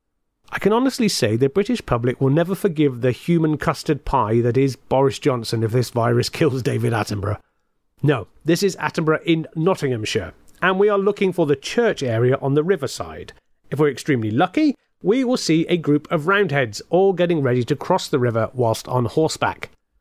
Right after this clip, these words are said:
Please feel free to approach them and tell them they should be social distancing and not meeting in large groups.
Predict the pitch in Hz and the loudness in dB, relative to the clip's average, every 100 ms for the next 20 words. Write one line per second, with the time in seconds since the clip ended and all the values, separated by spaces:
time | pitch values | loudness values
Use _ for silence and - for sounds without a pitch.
0 | _ _ _ - 220 - 143 127 165 151 | _ _ _ 0 2 2 0 2 2 2
1 | 147 - 226 208 285 294 285 - 135 143 | 0 2 0 0 0 2 2 2 4 2
2 | 170 180 143 120 160 - 92 - 143 - | 2 0 0 0 -2 -2 -4 0 0 0
3 | 240 - 160 - 156 170 160 143 139 147 | 0 0 0 0 2 2 0 0 0 2
4 | 139 139 127 113 120 113 - 160 - - | 2 2 2 2 0 -2 0 0 -2 -6
5 | - | -10